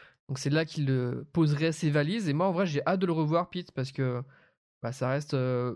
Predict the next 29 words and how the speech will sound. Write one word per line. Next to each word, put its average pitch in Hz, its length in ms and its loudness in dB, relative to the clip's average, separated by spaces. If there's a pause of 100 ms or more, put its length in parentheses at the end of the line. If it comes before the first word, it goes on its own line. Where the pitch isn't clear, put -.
enfin, - 260 -6 (180)
moi, 143 240 0
j'ai 147 120 -2
jamais 165 220 0
compris 165 260 -4
son 160 100 -4
départ 143 380 0
de... 139 360 0
Enfin, 143 160 -2
son 143 140 0
kick 170 220 -4
de 160 140 2
G 156 160 2
deux. 160 200 0 (460)
Euh, - 20 0
je 139 60 -2
trouvais 160 140 -4
que 151 80 -6
c'était 151 160 -2
le 151 80 0
seul 180 160 0
qui - 120 -12
tenait 156 140 -2
la 147 80 2
baraque 147 280 0
avec 139 180 -2
Mixwell 147 300 -4
à 139 60 -2
l'époque, 135 400 -2